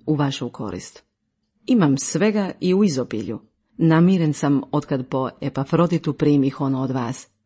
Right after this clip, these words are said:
miris ugodan, žrtvu milu, ugodnu Bogu. A Bog moj ispunit će svaku vašu potrebu po bogatstvu svome, veličanstveno, u Kristu Isusu.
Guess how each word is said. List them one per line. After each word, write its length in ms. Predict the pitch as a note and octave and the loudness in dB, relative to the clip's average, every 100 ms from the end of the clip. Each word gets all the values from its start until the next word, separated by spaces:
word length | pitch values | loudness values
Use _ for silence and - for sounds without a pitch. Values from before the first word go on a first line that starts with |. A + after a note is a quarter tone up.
| _ - | _ 4
miris 420 | G3+ F#3+ D3+ - | 6 6 4 0
ugodan, 440 | C#3+ C3 C3 B2 - _ - | 0 -2 -4 -4 -8 _ 0
žrtvu 460 | D#3 E3+ - C#3 | 2 2 2 0
milu, 380 | C3+ D3+ C3 B2 - _ _ - | 2 2 2 -4 -10 _ _ 2
ugodnu 460 | G#3+ D3+ B2+ A2+ | 4 4 2 -2
Bogu. 400 | - B1+ - - _ _ _ _ _ _ - | -4 -6 -10 -16 _ _ _ _ _ _ 2
A 100 | F3 | 4
Bog 300 | D#3+ G#3 D3 | 6 2 2
moj 300 | C#3 B2+ G#2+ - _ | -2 -2 -6 -14 _
ispunit 500 | G3+ A3 - A3+ F3+ | 0 0 2 2 2
će 180 | - D3+ - | 2 -2 -4
svaku 460 | - - A3 G#3+ D3+ | -8 -2 0 0 2
vašu 340 | C#3+ D3 C#3 | 2 2 0
potrebu 520 | D#3 D3+ D#3 C3 A#2+ - | 0 0 0 -2 -4 -4
po 120 | - | -4
bogatstvu 580 | C#3+ C#3+ C#3 C#3 - - | 0 0 -2 -4 -10 -12
svome, 480 | - - G2 G#2 C#3+ - _ _ _ | -10 -8 -6 -8 -10 -16 _ _ _
veličanstveno, 1000 | D3+ F3+ E3 E3+ D#3 D3 - C#3+ B2+ B2+ - _ _ _ | 4 4 4 2 0 0 -4 -6 -6 -6 -12 _ _ _
u 80 | - | -2
Kristu 420 | F3 G#3 G3+ - | 4 4 4 2
Isusu. 540 | D3+ C3 - B2 - | 0 0 -4 -8 -8